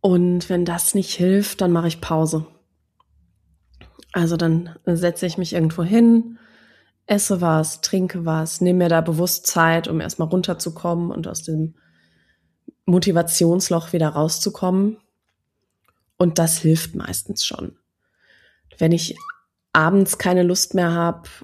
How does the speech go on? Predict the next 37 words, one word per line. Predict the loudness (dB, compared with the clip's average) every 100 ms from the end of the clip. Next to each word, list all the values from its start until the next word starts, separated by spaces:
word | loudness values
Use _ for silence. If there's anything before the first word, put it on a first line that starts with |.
| -12
ähm, | -6 -2 -2 -2 -6 -14 _ -14
oder | -12 -4
wenn | -2
ich | -2
jetzt | -4 -6
noch, | -8 -10 _
weiß | -14 -12
ich | -10
nicht, | -12
ich | 0
muss | 2 2
jetzt | 2 0
noch | -2
dreißig | 2 2 2 -2 -2
Kilometer | 0 0 -2 -6
fahren, | -4 0 2 2 0 -2 -8 _ _
so | -2 0 2
laut | 0 0 -2
meiner | -2 -2
Planung, | -2 0 4 4 4 2 -2 _ _ _ _ _ _ _ _ _ _ _ _ _ _ -2
ähm, | 2 2 0 -4 -8 _ _ _ -16 0
und | 2 4 2 -2 -8
ich | -6 -2
merke | 2 2 0 -4
so, | -2 0 0 0
ich | -2 -6
hab | 0
gar | 0
keinen | 4 2 2
Bock | -2 -2
mehr, | -2 -2 -6 -18 -20 _
dann | 4 4
suche | 4 2
ich | 4
mir | 4
eine | 4
Unterkunft | 0 -4 -6 -10 -10 -14 -20